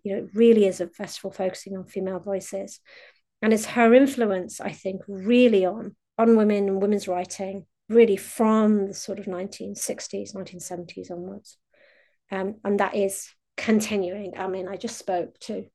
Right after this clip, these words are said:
Chris today, and he talked about his daughter discovering Plath recently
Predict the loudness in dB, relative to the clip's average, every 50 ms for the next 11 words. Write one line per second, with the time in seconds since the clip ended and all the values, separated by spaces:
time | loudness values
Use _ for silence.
0 | _ _ -20 -20 -20 -20 _ _ _ _ _ -8 0 0 0 0 0 -2 -2 0
1 | 2 2 2 2 0 -2 -4 -6 -8 -8 -8 -8 -8 -8 -8 -8 -10 -10 -10 -12
2 | -20 -20 _ _ _ _ -2 0 0 0 -2 -6 -8 -6 -6 -6 -6 -8 -12 -18
3 | -20 _ _ -10 -10 -8 -4 0 0 0 0 0 -4 -6 -6 -8 -8 -6 -8 -8
4 | -8 -10 -10 -6 -6 -6 -6 -8 -14 -14 -12 -12 -14 -14